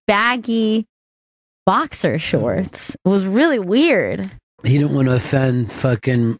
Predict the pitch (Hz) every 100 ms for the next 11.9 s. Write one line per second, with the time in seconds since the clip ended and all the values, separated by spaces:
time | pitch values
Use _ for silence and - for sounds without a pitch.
0 | - 127 120 113 101 113 104 98 85 _
1 | _ _ _ _ - 175 165 120 - _
2 | _ 202 214 233 285 269 226 254 214 190
3 | 196 196 202 233 180 180 233 240 233 233
4 | 220 247 254 262 269 269 269 269 - -
5 | 311 330 339 392 480 427 - - 233 254
6 | - - 294 294 - 233 269 - 330 339
7 | 208 180 - 220 226 294 220 101 98 113
8 | 147 139 135 120 135 131 131 131 123 -
9 | _ 196 220 175 170 160 143 156 147 120
10 | - - - - - - - _ _ -
11 | - - _ - 143 143 143 139